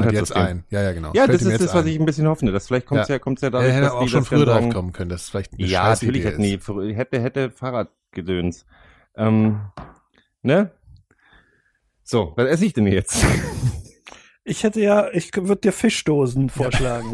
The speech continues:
Speaker 2: <laughs> Ich hab, ich, ich hab,
Speaker 3: Mit
Speaker 2: ich hab
Speaker 3: Reis.
Speaker 2: jetzt, ich hab jetzt auf einmal hier dieses Skir für mich entdeckt, oder wie das Zeug heißt.
Speaker 1: Ah, wie schmeckt das denn?
Speaker 2: Das schmeckt gut.
Speaker 1: Wie denn?
Speaker 2: Also es gibt so
Speaker 1: Beschreib's
Speaker 2: eine
Speaker 1: mal.
Speaker 2: Sorte
Speaker 1: Ist es,
Speaker 2: mit
Speaker 1: ist es sowas wie Buttermilch oder was ist das so,
Speaker 2: Nee,
Speaker 1: oder?
Speaker 2: das ist ein bisschen wie ein sehr, sehr, also wie ein etwas saurerer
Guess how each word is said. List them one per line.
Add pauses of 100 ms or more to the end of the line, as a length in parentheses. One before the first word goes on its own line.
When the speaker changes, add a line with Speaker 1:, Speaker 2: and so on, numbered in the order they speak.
Speaker 2:
<laughs>
Ich
hab,
ich,
ich
hab,
Speaker 3:
Mit
Speaker 2:
ich
hab
Speaker 3:
Reis.
Speaker 2:
jetzt,
ich
hab
jetzt
auf
einmal
hier
dieses
Skir (120)
für
mich
entdeckt,
oder
wie
das
Zeug
heißt.
Speaker 1:
Ah,
wie
schmeckt
das
denn? (220)
Speaker 2:
Das
schmeckt
gut.
Speaker 1:
Wie
denn?
Speaker 2:
Also
es
gibt
so
Speaker 1:
Beschreib's
Speaker 2:
eine
Speaker 1:
mal.
Speaker 2:
Sorte
Speaker 1:
Ist
es,
Speaker 2:
mit
Speaker 1:
ist
es
sowas
wie
Buttermilch
oder
was
ist
das
so,
Speaker 2:
Nee,
Speaker 1:
oder?
Speaker 2:
das
ist
ein
bisschen
wie
ein
sehr,
sehr,
also
wie
ein
etwas
saurerer